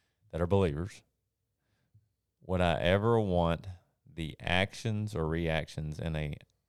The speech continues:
not ideal moment, anger, frustration, character defamation, anything, to have the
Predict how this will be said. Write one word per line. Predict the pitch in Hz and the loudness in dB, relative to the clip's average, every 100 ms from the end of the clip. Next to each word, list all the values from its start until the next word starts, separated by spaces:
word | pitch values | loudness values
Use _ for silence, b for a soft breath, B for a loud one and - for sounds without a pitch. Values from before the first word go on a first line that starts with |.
| - | -12
not | 85 85 87 80 | -4 0 0 2
ideal | 85 85 85 | 2 4 2
moment, | 85 73 76 73 _ _ _ _ _ _ | 2 -2 -4 -6 _ _ _ _ _ _
anger, | 85 85 80 80 | -4 -2 -2 -4
frustration, | - 90 - 87 80 - 76 76 76 _ 90 - | -4 -6 -2 -2 -2 -4 -8 -6 -10 _ -20 -20
character | - 87 82 85 | -4 -4 -4 -4
defamation, | 82 80 82 80 80 76 78 | -4 -2 -2 -4 -4 -6 -4
anything, | 82 - - 90 _ _ _ _ _ _ _ _ _ _ | -4 -6 -10 -12 _ _ _ _ _ _ _ _ _ _
to | 90 82 80 78 - _ _ _ _ _ _ _ _ _ _ | -2 0 -2 -6 -14 _ _ _ _ _ _ _ _ _ _
have | - 101 101 87 | -6 -2 0 0
the | 95 85 | 0 0